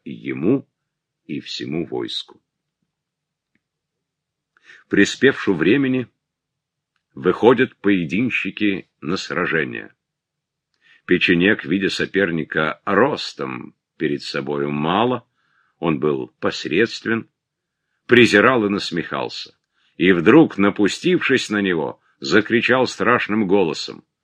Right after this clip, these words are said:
Молодой ременщик, схватив печенега, поднял,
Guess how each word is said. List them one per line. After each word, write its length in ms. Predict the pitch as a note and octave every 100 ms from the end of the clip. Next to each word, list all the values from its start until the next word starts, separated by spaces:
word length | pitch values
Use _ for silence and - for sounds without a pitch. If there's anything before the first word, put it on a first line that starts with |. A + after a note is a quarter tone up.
| _ _ _ _
Молодой 480 | - F2 C3+ E3 E3+
ременщик, 800 | A#2+ F#2+ F2+ E2 - D3 - - _ _ _ -
схватив 580 | - F#2+ G2+ C3+ C#3+ -
печенега, 640 | G#2 - F#2+ C3 G#2+ F2+
поднял, 760 | - A2+ D3 D#3 C#3 D#3 C#3